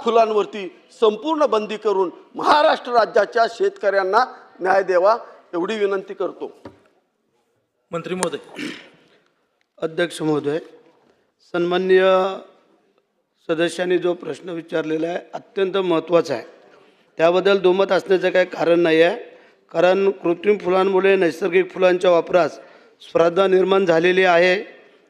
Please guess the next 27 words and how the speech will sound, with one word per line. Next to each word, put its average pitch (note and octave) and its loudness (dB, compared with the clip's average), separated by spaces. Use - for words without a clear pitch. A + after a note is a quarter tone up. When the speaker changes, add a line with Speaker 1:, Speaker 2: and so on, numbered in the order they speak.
Speaker 3:
ही F3+ 4
वस्तुस्थिती G3 2
आहे. D#3+ 4
त्यामध्ये F#3 0
काही F#3+ 2
दुमत F3+ 2
असण्याचं F3 0
कारण D#3+ 0
नाही C#3 2
आहे. A2 -6
कृत्रिम F3 0
फुलांची G#3+ 0
जाडी F3+ 2
पन्नास F#3+ 0
मायक्रोक्रॉनपेक्षा F#3 0
जास्त D#3+ -2
असल्यामुळे F3 2
सध्याच्या G3+ 2
पर्यावरण F#3+ 2
विषयक F#3+ 0
कायद्यानुसार F3+ 2
त्यावर E3+ 0
बंदी F#3+ 2
आणता F#3+ 2
आलेली D#3+ 0
नाही C3 0
आहे, - -12